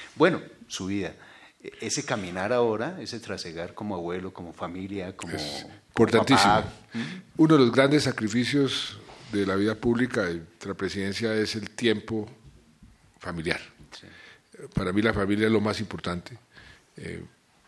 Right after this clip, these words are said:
Speaker 2: estar con mis hijos, estar con mi señora, ahora con mi nieta, me produce una inmensa alegría. Y yo sufría mucho porque no les podía dedicar el tiempo que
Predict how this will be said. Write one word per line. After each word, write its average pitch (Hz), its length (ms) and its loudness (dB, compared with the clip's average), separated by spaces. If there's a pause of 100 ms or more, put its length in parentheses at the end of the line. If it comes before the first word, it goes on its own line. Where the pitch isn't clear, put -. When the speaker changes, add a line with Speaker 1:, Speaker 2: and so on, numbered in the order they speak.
(500)
Speaker 2:
estar 101 300 -2
con 104 160 -2
mis 98 160 0
hijos, 107 300 0
estar 95 180 -8
con 107 120 -6
mi 98 80 -2
señora, 101 520 0 (260)
ahora 98 280 0
con 98 180 -2
mi 101 80 2
nieta, 104 440 0 (460)
me 107 140 -2
produce 107 320 4
una 123 320 2 (180)
inmensa 151 680 6
alegría. 120 460 4 (640)
Y 110 240 0
yo 113 140 6
sufría 135 340 4
mucho 143 500 2
porque 110 280 -4
no 117 100 2
les 131 100 0
podía 113 200 4
dedicar 117 300 4
el 117 120 -2
tiempo 117 400 2
que 98 200 -4